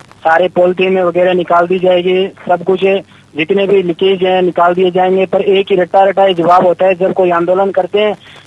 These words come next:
नागरिक यहाँ आते हैं, इनके पास समस्या लेकर के ज्ञापन देते हैं, तो इनका एक ही रट्टा रटाया जवाब होता है कि दो दिनों में समस्या का समाधान हो जाएगा, पाँच दिनों में हो जाएगा, पर धरातल पर कुछ नहीं होता है। जी।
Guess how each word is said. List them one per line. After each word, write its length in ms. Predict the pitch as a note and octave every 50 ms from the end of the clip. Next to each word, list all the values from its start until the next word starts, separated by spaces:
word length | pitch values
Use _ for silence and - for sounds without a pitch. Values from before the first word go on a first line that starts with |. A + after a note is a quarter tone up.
| - D#3
नागरिक 420 | D#3 D#3+ E3+ E3 F#3+ F#3+ F3+ -
यहाँ 140 | F3+ E3+ F3
आते 180 | F3 - - F#3+
हैं, 120 | F#3+ F#3
इनके 220 | F#3 F#3 E3+ F#3+ E3+
पास 220 | - F#3+ F#3 F#3 -
समस्या 340 | - F3+ F#3+ E3+ F#3+ F3+
लेकर 300 | F3 F3+ F3 E3+ F#3 F#3
के 160 | F3+ G3 F3+ E3+
ज्ञापन 400 | E3 D#3+ D#3+ - - F#3 F#3+ F3+
देते 260 | F3 E3+ - G3 G3
हैं, 180 | G3+ G#3 G#3 - - - - - _ - -
तो 100 | - F3
इनका 220 | F3+ F#3 F3+ F#3+ F#3 F#3
एक 220 | F#3+ G3+ G3 G#3
ही 60 | G3
रट्टा 260 | F3+ F3 - G3 F#3+
रटाया 320 | F#3 F#3 E3+ F#3 F#3 F#3 F3+
जवाब 320 | E3 E3+ D#3 F3 F3+ F3+ F3+
होता 240 | F3 E3+ - F3+
है 100 | F3+ F#3
कि 100 | F3+ F#3 E3+
दो 160 | E3 E3+ E3+
दिनों 200 | E3 F3 F#3 F#3
में 80 | F#3 F3
समस्या 320 | - F3 F3+ F3 F#3+ F3+
का 120 | F3+ F3+ E3+
समाधान 380 | E3+ D#3+ D#3+ D#3+ F3 F3+ F#3
हो 80 | F#3 F3+ F3+ F3+ E3+
जाएगा, 440 | F3 F#3 F3+ F#3 F#3+ G3 G3 F#3+ D#3+ _ - - - _ _ _ -
पाँच 200 | E3 E3 F3+ F3+
दिनों 200 | F3 G3 G3 G3
में 80 | G3 F#3
हो 80 | F3 E3
जाएगा, 260 | F3 F3+ F#3 F#3 F#3
पर 160 | F3+ F#3 F3
धरातल 340 | D#3+ D#3 D#3 D#3 - F3+ F3
पर 140 | - F#3 F3
कुछ 200 | - F#3 F3 F#3
नहीं 140 | F#3+ F#3 F3
होता 180 | E3+ D#3+ - E3
है। 80 | D#3+ C#3+
जी। 260 | D3 E3+ D#3+ D3